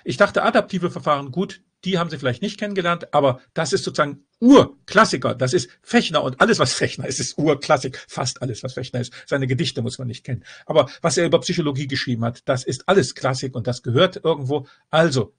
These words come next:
dann jetzt in aller Schnelle, ah, hab ich, hab ich veröffentlicht? Ja, ich glaub, ja. Äh, in aller Schnelle, ähm, das Konstanzverfahren. D-, Sie legen sich also auf hundert Versuche oder was sind's hier, hundertzwanzig Versuche fest, die Sie vorab fest verteilen, wo Sie sagen,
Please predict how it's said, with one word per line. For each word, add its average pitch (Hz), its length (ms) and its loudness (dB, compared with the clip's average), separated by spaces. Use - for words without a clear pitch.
dann 170 160 2
jetzt 180 340 0
in 156 260 -6
aller 196 280 6
Schnelle, 170 580 0
ah, 123 280 0
hab 165 120 -8
ich, - 220 -12
hab 165 140 -4
ich - 80 -14
veröffentlicht? 135 360 -6
Ja, 120 80 0
ich - 120 -4
glaub, 127 200 -10
ja. 131 140 -18
Äh, 147 80 0
in 139 320 -2
aller 160 240 0
Schnelle, 151 500 -4
ähm, 135 380 0
das 131 200 -6
Konstanzverfahren. 208 1000 2
D-, 143 260 -4
Sie 143 220 -2
legen 165 320 0
sich 156 180 -4
also 139 200 2
auf 123 180 0
hundert 240 300 0
Versuche 170 340 -6
oder 127 220 -2
was 113 120 -4
sind's 135 200 -8
hier, 135 120 0
hundertzwanzig 175 540 -2
Versuche 170 320 -6
fest, 151 240 -6
die 196 100 2
Sie 180 140 -2
vorab 254 500 0
fest - 380 0
verteilen, 185 560 0
wo 175 60 -4
Sie 160 100 -6
sagen, 151 380 2